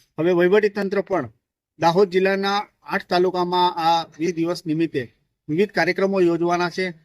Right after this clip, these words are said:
જેના પગલે શિક્ષણ વિભાગે નવમી ઓગસ્ટના રોજ શિક્ષણ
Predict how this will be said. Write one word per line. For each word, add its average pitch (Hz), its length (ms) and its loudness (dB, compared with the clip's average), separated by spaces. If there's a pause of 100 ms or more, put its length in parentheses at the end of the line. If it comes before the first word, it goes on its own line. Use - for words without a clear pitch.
(360)
જેના 180 200 2
પગલે 180 340 0 (640)
શિક્ષણ 247 280 2
વિભાગે 214 440 4 (920)
નવમી 208 380 2
ઓગસ્ટના 208 500 0
રોજ 190 200 2 (800)
શિક્ષણ 233 460 0